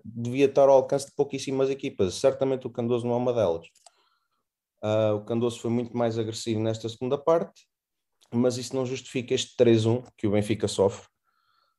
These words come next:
Ahm, isso até, se até para aí a meio do, até para aí a meio da segunda parte o Benfica foi pouco mais do que inofensivo. Na segunda metade até consegue criar algum perigo, mas é perigo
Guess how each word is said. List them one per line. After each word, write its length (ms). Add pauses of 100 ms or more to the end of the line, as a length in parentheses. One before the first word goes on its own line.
(120)
Ahm, 640 (720)
isso 180
até, 460
se 160
até 160
para 160
aí 100
a 60
meio 240
do, 400
até 380 (200)
para 120
aí 80
a 20
meio 160
da 80
segunda 240
parte 300
o 40
Benfica 360
foi 220 (720)
pouco 240
mais 200
do 80
que 120
inofensivo. 680 (1160)
Na 420
segunda 400
metade 400
até 180
consegue 360
criar 240
algum 320
perigo, 320 (240)
mas 300
é 60
perigo 640